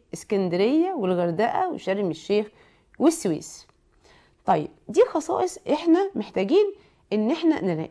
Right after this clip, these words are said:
نراجعها تاني. طب، كمان نشوف خصائص الاجتماعية لسكان البيئة الصحراوية.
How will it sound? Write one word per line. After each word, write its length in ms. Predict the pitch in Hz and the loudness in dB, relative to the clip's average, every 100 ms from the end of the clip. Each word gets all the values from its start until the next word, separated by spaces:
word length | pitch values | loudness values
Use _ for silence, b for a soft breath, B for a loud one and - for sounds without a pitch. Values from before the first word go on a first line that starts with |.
| 160 | -6
نراجعها 500 | 156 165 247 - 320 | -2 2 0 -2 2
تاني. 340 | 415 427 170 - _ _ b b b b | 4 4 0 -8 _ _ b b b b
طب، 160 | 214 202 - | 0 0 -2
كمان 420 | 262 269 440 339 | 0 2 4 4
نشوف 460 | 285 285 403 392 - | 2 2 0 0 -16
خصائص 600 | - - 262 359 381 370 | -14 -6 -2 0 0 0
الاجتماعية 720 | 302 247 - 302 262 285 370 359 | -6 -6 -4 -2 -2 0 -2 -2
لسكان 460 | 254 - - 370 | -4 -6 0 2
البيئة 300 | 359 240 311 | 4 4 2
الصحراوية. 580 | - - - 180 175 156 | 0 -4 -4 -2 -2 -4